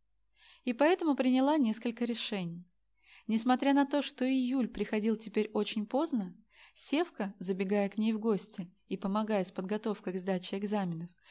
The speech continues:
был выпроваживаем до шести. Мало ли, вдруг Илья сегодня придет рано. Вдруг? А еще Майя точно знала, что свои проблемы с учебой, долгами по сессии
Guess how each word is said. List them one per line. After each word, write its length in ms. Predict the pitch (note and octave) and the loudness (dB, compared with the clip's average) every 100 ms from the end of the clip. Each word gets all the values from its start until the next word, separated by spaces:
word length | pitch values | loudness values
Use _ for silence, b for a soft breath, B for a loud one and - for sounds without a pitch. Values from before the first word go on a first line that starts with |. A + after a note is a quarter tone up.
| - | -6
был 240 | G3+ D#4+ | 0 2
выпроваживаем 840 | D#4+ B3 G#3+ G3 G#3+ A3+ A3 G#3+ | 2 0 0 0 0 0 0 -2
до 80 | G3+ | -2
шести. 560 | G3+ A3 - - E3+ - _ _ _ _ | -4 -6 -8 -12 -12 -12 _ _ _ _
Мало 320 | A#3+ D4 C#4 F#3+ | 2 4 4 2
ли, 220 | E3+ F3 | -4 -8
вдруг 320 | - A#3 F4+ C#4 | -6 0 2 2
Илья 240 | A3 G3 | 0 0
сегодня 400 | - G3 F3+ F3+ | -2 -4 -4 -4
придет 360 | G3+ G3 G#3 G3 | -4 -4 -4 -2
рано. 280 | F3 E3 E3 _ - | -4 -6 -14 _ -8
Вдруг? 380 | G3+ D#4+ - - _ _ _ _ _ b b b | -2 -2 -2 -14 _ _ _ _ _ b b b
А 100 | G#3 | 0
еще 320 | A#3+ - F#4 | 0 0 0
Майя 300 | F4+ D#4 D4 | 4 4 4
точно 420 | C#4+ C#4+ - C4+ | 2 -2 2 2
знала, 320 | C4 D4 E4 | 4 4 4
что 180 | C4+ - | 0 -2
свои 260 | A3 A3+ A#3 | -4 0 0
проблемы 460 | A3+ A3 A#3 A3 | 0 0 0 0
с 120 | G#3+ - | -2 -6
учебой, 440 | A3 C#4+ D4+ A#3+ | -4 -2 0 0
долгами 500 | G3+ G3+ G3+ A3 G#3 | 0 0 0 0 0
по 160 | F#3+ G3+ | -2 -4
сессии 640 | - A3+ A3 - F#3+ F#3+ | -2 -2 -2 -2 -6 -6